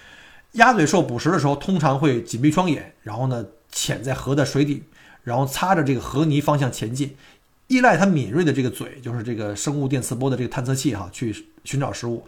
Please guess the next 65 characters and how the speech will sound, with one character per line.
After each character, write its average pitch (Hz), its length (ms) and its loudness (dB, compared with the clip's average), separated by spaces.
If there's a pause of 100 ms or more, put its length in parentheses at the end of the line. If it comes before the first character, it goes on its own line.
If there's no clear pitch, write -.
(300)
大 165 120 4
概 151 120 0
一 185 100 0
到 175 100 4
两 120 140 0
分 131 140 0
钟， 170 160 0
你 131 40 -8
会 120 80 -4
看 127 120 -2
它 127 80 0
从 123 180 -6
河 - 160 -4
里 139 80 0
面 113 180 -10 (240)
出 - 160 -2
来， 120 160 0 (300)
然 113 140 -4
后 117 60 -4
面 160 260 4
颊 127 100 0
里 131 140 0
面 110 100 -6
塞 202 280 2
满 - 180 0
了 101 60 -12
食 110 200 -6
物， 110 240 -8
就 107 100 -8
掉 143 200 2
到 127 120 2
这 110 80 -6
食 - 160 -8
物 113 160 -6
里 120 60 -10
已 135 60 -12
经。 131 180 -14 (480)
啊， 151 100 0
这 240 160 2
时 175 140 4
候 170 160 6
鸭 185 160 8
嘴 143 100 2
兽 131 140 0
呢 135 100 2
会 131 160 2
浮 131 160 -4
出 160 80 4
水 143 140 0
面， 127 220 -2
睁 151 100 0
开 143 80 2
眼 113 180 0
睛， 123 160 -6 (360)
贪 160 180 0
婪 135 100 0
地 127 80 0
开 131 160 0
始 131 120 0
享 131 200 -4
受 117 80 -6
它 123 80 -4
的 131 80 -2
美 98 200 -10
味。 120 200 -8